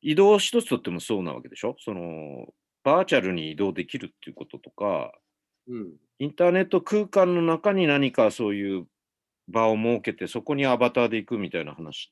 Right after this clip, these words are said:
Speaker 1: っていうのは、
Speaker 2: うん。
Speaker 1: もう、日本政府内閣府でも、ムーンショット計画みたいな形で、現実に今研究をもう進められているっていう段階だから。
Speaker 2: うん。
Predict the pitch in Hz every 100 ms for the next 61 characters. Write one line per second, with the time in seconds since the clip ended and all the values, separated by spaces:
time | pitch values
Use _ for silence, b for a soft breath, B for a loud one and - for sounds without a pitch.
0 | _ 78 67 67 92 101 78 - _ _
1 | _ _ _ 107 90 123 123 95 87 _
2 | _ _ _ _ _ _ _ 127 135 170
3 | 165 185 185 170 120 104 117 120 139 156
4 | 139 117 90 80 92 87 71 - _ 107
5 | 120 131 127 143 131 127 135 117 85 78
6 | 71 71 64 - - - - 71 58 _
7 | _ _ _ _ _ _ _ - 127 151
8 | 160 - 156 151 147 107 - 104 - 110
9 | 101 98 87 65 _ _ _ - 117 120
10 | 123 120 117 113 123 117 - 71 67 -
11 | - 64 69 64 - 58 - _ _ _
12 | _ _ _ 110 107 104